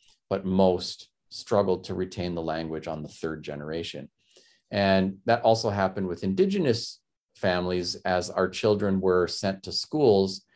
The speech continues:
where the peer language was English. Um, it shaped the everyday language usage of the kids, even if the parents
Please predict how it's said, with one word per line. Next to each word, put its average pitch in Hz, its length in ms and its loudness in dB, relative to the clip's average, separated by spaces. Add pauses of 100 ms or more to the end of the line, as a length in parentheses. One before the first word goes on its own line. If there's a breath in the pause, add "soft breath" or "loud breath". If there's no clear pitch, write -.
(340)
where 104 140 2
the 90 100 -2
peer 139 800 2
language 90 800 -2 (380)
was 90 120 -8
English. 160 640 2 (420)
Um, 92 580 0 (120)
it 113 160 0
shaped - 580 -2
the 98 480 2
everyday 98 460 0
language 90 540 -2
usage 92 400 -6
of - 200 -8
the 107 60 -8
kids, 104 560 2
even 127 300 2
if 95 100 -4
the 95 80 -6
parents 92 500 -4